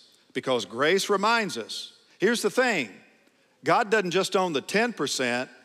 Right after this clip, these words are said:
God owns every bit of it. God owns every bit of it. This is why if you want to be a New Testament giver, you have to change your way of thinking. It's not just about ten percent,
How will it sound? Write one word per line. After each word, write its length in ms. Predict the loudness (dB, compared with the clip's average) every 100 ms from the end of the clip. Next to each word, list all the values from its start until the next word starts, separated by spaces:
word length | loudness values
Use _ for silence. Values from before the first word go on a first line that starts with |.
| _ -2
God 300 | 2 4 2
owns 240 | 0 0
every 240 | 0 0 -2
bit 200 | 0 0
of 180 | -2 -10
it. 220 | -16 -20 -20 _ _ _ _ _ _ _ _ _ _ _ _ _ _ _ -2
God 220 | 2 2
owns 200 | 0 0
every 220 | 0 0
bit 180 | 0 0
of 180 | -2 -8
it. 100 | -16 _ _ _ _ _ -6
This 120 | -2 2
is 40 |
why 140 | 2
if 100 | 2
you 80 | 0
want 140 | 0 2
to 40 |
be 120 | 2
a 60 | 2
New 120 | 0
Testament 520 | 0 0 0 -6 -2
giver, 240 | 0 0 0
you 160 | 0
have 180 | 0 0
to 80 | -4
change 420 | -2 -2 -2 -2
your 140 | -2
way 220 | 0 0 0
of 100 | -2
thinking. 400 | -4 -2 -4 -4
It's 220 | -6 -2
not 180 | -2 0
just 240 | -4 -2
about 300 | 0 0 0
ten 180 | -4 -4
percent, 460 | -8 -4 0 -2